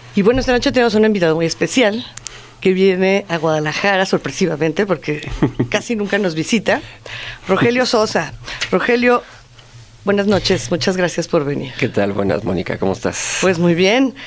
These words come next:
Speaker 2: <laughs>
Speaker 1: Eh, voy a leerles una pequeña semblanza. Digo, es una carrera muy larga, es un currículum muy extenso, son muchísimas las cosas a las que te has dedicado y a las que, eh, nos has hecho partícipes, pero me gustaría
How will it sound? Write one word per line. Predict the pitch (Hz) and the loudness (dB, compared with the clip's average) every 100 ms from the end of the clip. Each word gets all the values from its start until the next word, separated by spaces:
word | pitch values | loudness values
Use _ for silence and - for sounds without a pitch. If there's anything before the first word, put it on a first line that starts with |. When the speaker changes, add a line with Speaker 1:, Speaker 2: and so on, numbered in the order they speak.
| - | -4
Speaker 2:
<laughs> | 127 | 0
Speaker 1:
Eh, | 214 220 220 220 | 2 4 4 4
voy | 208 285 | 4 4
a | |
leerles | 294 269 262 269 | 4 4 4 4
una | 294 285 269 254 | 4 4 4 2
pequeña | 233 - 262 277 | 0 2 2 4
semblanza. | 247 220 220 196 208 247 311 - - | 2 2 4 2 0 -2 -4 -14 -2
Digo, | 175 180 - | 2 2 0
es | 170 196 - - | -2 -2 -4 2
una | 208 202 | 2 4
carrera | 196 196 196 190 | 2 2 0 0
muy | 202 254 | 2 4
larga, | 247 214 196 190 202 - - | 4 4 2 0 0 -4 -6
es | 185 185 | -4 0
un | 202 | 0
currículum | 185 190 190 | 0 2 2
muy | 202 220 | 4 4
extenso, | 208 - 196 196 185 202 190 - | 4 0 -2 -2 2 0 0 -6
son | - 202 208 | -2 2 4
muchísimas | 202 196 240 - 220 185 | 4 2 -2 0 2 2
las | 170 | 0
cosas | - 185 180 - | 0 0 0 0
a | |
las | 165 156 | -4 -4
que | - | -2
te | 185 | 0
has | 190 | 2
dedicado | 202 160 190 190 | 0 2 2 4
y | 190 | 4
a | |
las | 165 147 | 0 -4
que, | - 170 165 - - - | -2 -2 -4 -6 -8 -4
eh, | 170 170 | -2 0
nos | 165 175 | 0 0
has | 214 214 - - | 0 -2 -6 -6
hecho | 196 - 190 | -4 0 0
partícipes, | 170 131 226 - - 170 - - - - - | -2 -2 -2 -4 0 -2 -2 -12 -12 -14 -2
pero | 240 240 240 233 226 | 2 4 6 6 6
me | 226 | 4
gustaría | 226 220 233 | 4 2 2